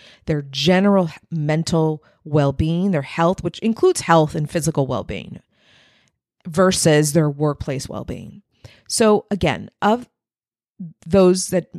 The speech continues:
that said eighty-nine percent of their workplace well-being was declined, they also said that fifty-six percent of that was because of increased job demands. So fifty-six percent was attributed to new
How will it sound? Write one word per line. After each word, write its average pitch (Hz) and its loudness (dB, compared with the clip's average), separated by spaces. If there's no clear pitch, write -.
that 160 -4
said 165 -4
eighty-nine 175 0
percent 156 -2
of 156 0
their 156 2
workplace 156 -2
well-being 147 -6
was 135 -4
declined, 190 0
they 190 -4
also 285 2
said 185 2
that 156 -2
fifty-six 240 -2
percent 233 -2
of 339 -4
that 147 2
was 156 2
because 160 -2
of 151 -2
increased 160 -4
job 156 2
demands. 143 -10
So 175 0
fifty-six - 0
percent 180 -4
was 180 2
attributed 170 -2
to 170 0
new 180 4